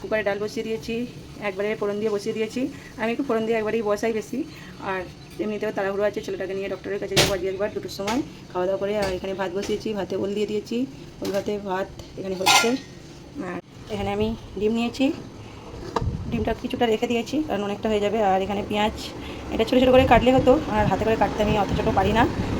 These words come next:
আর এখানে চার পা রসুন নিচ্ছি, তার সঙ্গে দুটো কাঁচা লঙ্কা নিচ্ছি। এখানে তো মাছগুলো মাখিয়ে রেখেছিলাম, এখন হয়ে গেছে,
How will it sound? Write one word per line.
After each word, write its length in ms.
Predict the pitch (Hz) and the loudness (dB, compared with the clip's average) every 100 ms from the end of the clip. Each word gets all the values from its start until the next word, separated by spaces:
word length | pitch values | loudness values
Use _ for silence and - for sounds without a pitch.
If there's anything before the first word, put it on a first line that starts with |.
| - | 0
আর 60 | 190 | 0
এখানে 160 | 202 202 226 | 2 2 6
চার 120 | 220 196 | 6 6
পা 60 | 208 | 4
রসুন 300 | 208 240 226 | 2 4 2
নিচ্ছি, 300 | 196 - - 208 - - - - - - - | 2 0 0 0 0 -4 -2 -2 -2 -2 -2
তার 120 | - | 0
সঙ্গে 140 | 107 339 | 4 8
দুটো 180 | 330 330 330 330 330 330 330 339 339 330 330 - - - - | 10 12 12 10 8 10 10 10 8 4 4 2 0 -2 2
কাঁচা 160 | 233 226 | 4 6
লঙ্কা 200 | 220 214 196 | 6 4 4
নিচ্ছি। 280 | - - 277 262 269 - - - - - - - - - - - - - | 2 2 6 6 6 4 2 2 2 2 2 4 4 4 4 4 2 2
এখানে 160 | 208 208 | 2 2
তো 40 | 214 | 2
মাছগুলো 260 | 208 220 214 | 2 4 4
মাখিয়ে 220 | 202 220 220 | 4 4 4
রেখেছিলাম, 320 | 208 214 240 302 - - 190 - - - - - | 4 4 4 2 0 -2 -2 -2 -2 -2 -2 0
এখন 140 | 202 214 | 0 2
হয়ে 120 | 208 196 | 2 2
গেছে, 160 | 208 | 2